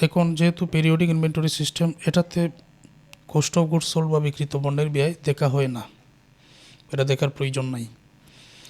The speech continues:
এটা পারপেচুয়াল ইনভেন্টরি সিস্টেমে হিসাব করতে হয়, অতএব এটা দেখার প্রয়োজন নাই। শুধুমাত্র মার্চেন্ডাইজ সেলস on account,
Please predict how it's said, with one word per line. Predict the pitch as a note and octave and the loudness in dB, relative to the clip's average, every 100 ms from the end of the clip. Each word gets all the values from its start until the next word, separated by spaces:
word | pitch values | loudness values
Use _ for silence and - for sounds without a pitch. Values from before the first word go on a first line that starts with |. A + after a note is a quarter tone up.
| - - | -14 -2
এটা | C3+ - | -2 0
পারপেচুয়াল | C#3 C#3+ C#3 D3 D3+ - | -2 0 -2 0 -2 -2
ইনভেন্টরি | D3+ D3 D3 D3+ C#3 | -2 0 -2 -4 -4
সিস্টেমে | C3+ - C#3+ C#3 G3 - | -6 -6 -4 -4 -4 -4
হিসাব | D3+ C#3 C#3 - | -2 -2 -2 -4
করতে | C3 C3+ | -4 -4
হয়, | B2 C3 - - _ _ _ _ - - - - _ _ - C3+ | -6 -8 -14 -20 _ _ _ _ -20 -20 -20 -20 _ _ -10 -4
অতএব | C#3 C#3 | 0 2
এটা | C#3 C#3 | 4 2
দেখার | C#3 C#3+ C3+ | 0 0 -2
প্রয়োজন | C#3+ C#3 C#3+ | -2 0 0
নাই। | D3 E3+ G3 - | 0 -2 -8 -6
শুধুমাত্র | C#3+ C#3+ C#3 D3 C#3+ C#3+ - - - - - - | 2 4 2 2 0 -2 -12 -20 -20 -20 -20 -2
মার্চেন্ডাইজ | C3+ C3 C#3+ D3+ D#3 - | -2 2 2 4 4 2
সেলস | D3+ E3 - - | 0 -2 -4 4
on | E3 D3 | 6 6
account, | C#3 C#3 - | -2 -8 -12